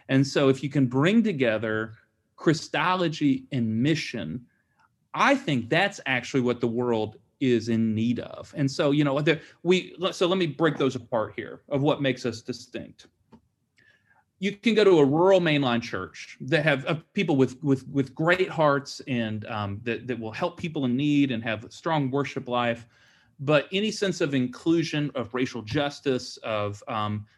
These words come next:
doing more than, uh, welcoming with a side eye gay and lesbian people, uh, th-, th-, that's a conversation they maybe don't wanna have. And I can find my progressive friends and urban progressive congregations that are mainline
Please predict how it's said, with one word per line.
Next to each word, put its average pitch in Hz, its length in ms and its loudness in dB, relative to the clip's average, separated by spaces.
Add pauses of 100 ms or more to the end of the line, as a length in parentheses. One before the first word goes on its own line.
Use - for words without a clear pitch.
(140)
doing 160 320 2
more 151 360 0
than, 120 460 -2
uh, 113 200 -4 (180)
welcoming 151 580 0
with 127 160 0
a 107 40 -8
side 123 420 -2
eye 123 160 -2
gay 127 200 0
and 120 140 -4
lesbian 120 340 -6
people, 117 480 -8 (380)
uh, 120 300 -4 (400)
th-, 156 180 -6
th-, 180 140 2
that's 202 180 2
a 226 40 0
conversation 175 580 0
they 123 180 2
maybe 127 200 0
don't 113 200 -4
wanna 104 200 -6
have. 90 380 -10 (920)
And 135 560 2
I 127 160 -2
can 127 300 0
find 123 260 0
my 120 80 2
progressive 151 580 2
friends 127 360 -2
and 117 120 -2
urban 131 600 2 (180)
progressive 147 500 2
congregations 110 760 -4
that 113 120 -4
are 110 60 -2
mainline 104 640 -4